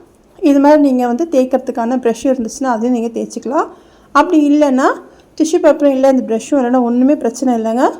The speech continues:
சின்னதா ஒரு காட்டன் துணி எடுத்துக்கோங்க. அதை வச்சு நீங்க இது மாதிரி நல்லா தேய்ச்சி விட்டுக்கோங்க. இது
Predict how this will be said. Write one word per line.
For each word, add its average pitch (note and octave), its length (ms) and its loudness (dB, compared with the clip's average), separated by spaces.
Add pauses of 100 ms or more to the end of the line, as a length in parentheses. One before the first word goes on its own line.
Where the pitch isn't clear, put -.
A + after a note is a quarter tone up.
(260)
சின்னதா D#4 440 6
ஒரு C#4 120 0
காட்டன் A#3+ 420 -2
துணி A#3+ 240 -2
எடுத்துக்கோங்க. A3 480 -6 (580)
அதை C4+ 220 4
வச்சு D4 280 2
நீங்க B3 140 -2
இது A#3 220 -2
மாதிரி A#3+ 140 -2 (100)
நல்லா A3+ 260 0 (420)
தேய்ச்சி A#3 320 0
விட்டுக்கோங்க. A3+ 440 -6 (840)
இது D#4+ 100 8